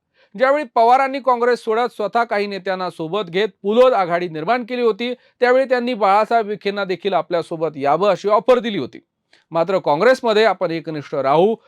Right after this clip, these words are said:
असं म्हणत विखेंनी पवारांच्या ऑफरला नकार दिला होता. इथं देखील विखे आणि पवारांचा संघर्ष पाहायला मिळाला होता.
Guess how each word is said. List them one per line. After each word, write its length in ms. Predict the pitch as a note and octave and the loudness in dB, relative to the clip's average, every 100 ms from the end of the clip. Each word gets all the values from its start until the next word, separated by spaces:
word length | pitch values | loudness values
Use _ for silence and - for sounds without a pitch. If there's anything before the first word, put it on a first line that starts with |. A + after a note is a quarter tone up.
| _ | _
असं 260 | G#3 A3 C#4+ | -2 2 2
म्हणत 280 | B3 C4 A3+ | 2 0 -4
विखेंनी 520 | A3+ - A#3 A3 G#3+ | -8 -2 -2 -2 -6
पवारांच्या 600 | - E3+ F#3 G3+ F3 G3 | -2 0 2 0 -2 -2
ऑफरला 440 | E3 C3+ C3 C#3 | -2 -4 -6 -4
नकार 300 | G3 B3 C#4 | -2 0 0
दिला 160 | B3+ B3 | 2 2
होता. 280 | A3+ A3 A#3 _ _ _ _ | 2 -2 -8 _ _ _ _
इथं 280 | B3 C4+ C#4+ | -6 2 2
देखील 240 | C#4 C#4+ | 2 -2
विखे 260 | A#3 G#3+ B3 | -6 -4 0
आणि 160 | B3+ A#3+ | 0 0
पवारांचा 520 | A3+ G#3+ G#3 G#3 G#3+ | 0 2 0 -2 -6
संघर्ष 420 | - E3+ E3 D#3+ | -6 -4 -4 -4
पाहायला 360 | F#3 D3+ C3+ C3 | -6 -6 -4 -2
मिळाला 280 | G3+ G#3 C#3 | 2 2 2
होता. 180 | G2 | -2